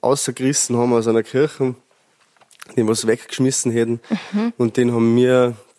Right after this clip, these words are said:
Speaker 1: gerettet quasi und, und bei uns eingebaut. Das Holz, was man bei uns anschaut, ist nicht irgendwie ein,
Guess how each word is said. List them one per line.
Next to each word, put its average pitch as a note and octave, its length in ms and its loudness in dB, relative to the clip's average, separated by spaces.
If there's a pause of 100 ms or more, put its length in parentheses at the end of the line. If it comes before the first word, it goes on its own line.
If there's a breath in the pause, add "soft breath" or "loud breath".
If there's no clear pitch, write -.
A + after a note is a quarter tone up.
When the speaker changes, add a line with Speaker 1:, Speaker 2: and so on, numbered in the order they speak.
(260)
Speaker 1:
gerettet A#2 560 0
quasi A#2 420 0
und, A2 180 0
und A2 140 -2
bei A2 100 2
uns B2 180 0
eingebaut. F2+ 420 -4 (600 loud breath)
Das - 220 -4
Holz, C3+ 400 0
was A2 200 0
man A2 120 0
bei A2+ 140 0
uns A#2 160 0
anschaut, C3+ 720 -2
ist - 360 -8
nicht B2 300 0
irgendwie A#2 360 2
ein, G#2+ 440 0